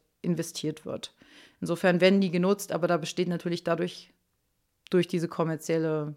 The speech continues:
diesen kommerziellen Aspekt natürlich auch ein erhöhtes Risiko, was das betrifft. Ähm, kinetische Angriffe vom Boden sind in Zeiten von Megakonstellationen aus meiner Sicht nicht mehr die zentrale Bedrohung. Ähm, diese asa-Tests wurden durchgeführt, als Machtdemonstration zu zeigen, wir können das machen.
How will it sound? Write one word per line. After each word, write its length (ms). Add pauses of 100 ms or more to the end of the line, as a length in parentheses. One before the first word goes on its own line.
(100)
diesen 220
kommerziellen 400
Aspekt 360
natürlich 360
auch 100
ein 80
erhöhtes 400
Risiko, 420
was 200
das 100
betrifft. 520 (640)
Ähm, 560 (240)
kinetische 640
Angriffe 420
vom 220
Boden 380
sind 440 (640)
in 80
Zeiten 400
von 140
Megakonstellationen 960
aus 140
meiner 220
Sicht 220
nicht 220
mehr 140
die 120
zentrale 580
Bedrohung. 720
Ähm, 300
diese 240
asa-Tests 560
wurden 160
durchgeführt, 560
als 220
Machtdemonstration 840
zu 100
zeigen, 280
wir 100
können 240
das 140
machen. 360